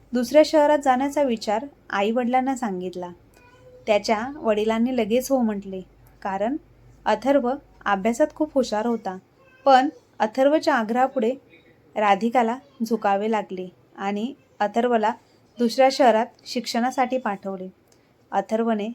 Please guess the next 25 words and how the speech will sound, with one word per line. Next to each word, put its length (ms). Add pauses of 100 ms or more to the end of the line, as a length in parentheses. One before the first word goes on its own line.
(200)
त्याचे 240
सर्व 320
शिक्षण 360
पूर्ण 320
करताच 520 (460)
त्याला 160
एका 180
नामांकित 520 (100)
कंपनीत 400 (220)
नोकरी 340
मिळाली 420 (580)
आणि 180
त्याचा 220
पगारही 600 (180)
लाखोमध्ये 600
होता. 320 (680)
त्याने 240
सर्वात 420
प्रथम 320 (260)
त्याच्या 280
वडिलांना 500 (240)
निशांतला 500
सांगितले 560 (220)
आणि 200
म्हणाला 420